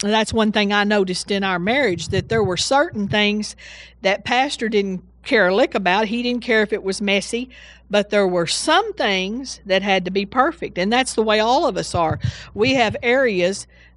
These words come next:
that we might be perfection. And then some people are just, uh, perfectionists on steroids and, and, you know, hard to live with perfectionists.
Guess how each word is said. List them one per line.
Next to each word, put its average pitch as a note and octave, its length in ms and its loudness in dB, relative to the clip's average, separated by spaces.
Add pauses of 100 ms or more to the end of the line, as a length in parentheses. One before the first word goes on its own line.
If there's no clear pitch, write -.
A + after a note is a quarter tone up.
that F3 340 0 (120)
we A3 240 2
might G3+ 220 0
be F#3+ 140 2
perfection. G#3+ 560 -2
And A3 80 0
then G#3+ 120 2
some C#4+ 240 0
people G#3 360 -2
are F3 100 -4
just, F3+ 460 -2
uh, D3+ 220 2 (600)
perfectionists A3+ 880 0
on F#3+ 200 2
steroids A3+ 840 0
and, D#3 200 0 (260)
and, E3+ 420 0 (180)
you G#3+ 200 2
know, D#3+ 280 0 (1000)
hard A#3+ 340 2
to G3+ 80 2
live B3 280 4
with F#3 220 2
perfectionists. E3 840 -2